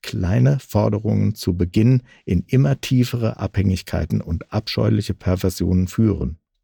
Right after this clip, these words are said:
Durch Lobby, human klingendes Verständnis und unter therapeutischem Vorwand erhalten absolute Tabus auch noch Zuspruch,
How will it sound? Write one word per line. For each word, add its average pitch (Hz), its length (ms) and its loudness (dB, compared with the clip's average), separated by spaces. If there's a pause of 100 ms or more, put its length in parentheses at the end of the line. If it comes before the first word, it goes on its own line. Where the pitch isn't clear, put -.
(800)
Durch 104 180 2
Lobby, 113 480 2 (580)
human 117 440 4
klingendes 110 560 4
Verständnis 107 800 0 (340)
und - 180 2
unter 147 260 2
therapeutischem 151 880 2
Vorwand 110 840 0
erhalten 110 560 0
absolute 127 640 0
Tabus 113 540 0
auch 110 180 -4
noch 110 200 2
Zuspruch, - 680 0